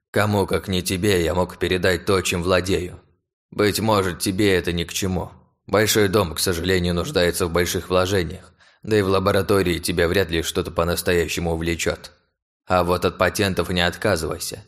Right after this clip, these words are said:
Да и поместье я не советую продавать, предварительно на него не взглянув. Что же касается иных ценностей,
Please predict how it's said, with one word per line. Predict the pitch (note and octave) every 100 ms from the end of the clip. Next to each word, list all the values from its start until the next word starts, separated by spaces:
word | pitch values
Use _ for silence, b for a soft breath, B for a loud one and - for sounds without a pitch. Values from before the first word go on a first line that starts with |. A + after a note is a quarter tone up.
| _ _ _ -
Да | A#2+
и | C#3+
поместье | A#2+ A2 E2+ - F#2
я | E2
не | F2
советую | F#2+ F2 - F2+
продавать, | E2 E2 E2+ D#2+ D2+ - b b
предварительно | G2 F#2+ F#2 E2+ E2 E2+ E2
на | E2
него | F#2 E2
не | D#2+
взглянув. | E2 F2 F2 D#2 - - _ _ _ _ -
Что | - E2+
же | D#2 D2+
касается | D#2 - E2+ D#2+ E2
иных | F2+ G2
ценностей, | - F2 D#2+ D2 - -